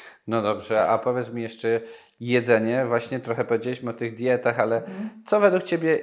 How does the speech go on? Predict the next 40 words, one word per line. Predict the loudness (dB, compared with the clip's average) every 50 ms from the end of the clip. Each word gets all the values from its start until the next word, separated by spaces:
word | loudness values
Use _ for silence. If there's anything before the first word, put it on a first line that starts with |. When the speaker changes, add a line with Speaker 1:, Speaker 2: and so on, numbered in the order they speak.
| -4 -12 -16
Speaker 1:
jeść? | -14 -12 -8 -2 2 4 4 4 2 0 -8 -14 -14 -16 -16 -14 -10
Jest | -6 -2 0 0 -2 -2 -6 -6 0
właśnie | 2 2 2 2 0 -4 -4
dużo, | -2 -2 0 0 2 2 2 2 0
mówi | -2 -4 -4 -4
się | 0 0 0
o | 0
keto | 2 4 2 4 4 2 0
diecie, | 0 0 -4 -4 -2 2 2 4 4 4
jedni | 2 2 2 2 0
mówią, | 0 2 0 0 0
że | -2 2 6
dobra, | 6 6 8 8 8 8 8 8
nie | 6 4 2 2 2 0 0 -2 -8 -18 -18 -14 -14
i | -10 -6 -6
<laughs> | -4 -2
tak | -2 -2 0 2
dalej. | 4 6 6 4 4
Czy | 0 -2
jest | -2 0 0
jakiś | -2 -4 -6 -8 -8
taki, | -8 -8 -8 -8 -10 -10 -10 -8 -4
jak | -2 -2 -2 0
Ty | -2 -2
to | 0 -2
stosujesz? | -2 -2 -6 -4 -2 0 0 0 2
No | 0 0
bo | 2 4 2 2 2 -4 -18 -20 -16 _ -4
mówię, | -4 -4
każdy | 0 4 4 4 4 4 2 2
pewnie | 2 2 2 2 0
jest | 0 2 2
jakimś | 2 2 0 -4 -2
zwolennikiem | 2 4 4 4 4 2 0 -2 -2 -2 -2 0
i | -2
nie | 0 0
będziemy | 0 0 2 2 2 2
Speaker 2:
Tak. | 0 2
Speaker 1:
tutaj, | 4 4 4 4 4
Speaker 2:
Mhm. | 0 -6 -10 -12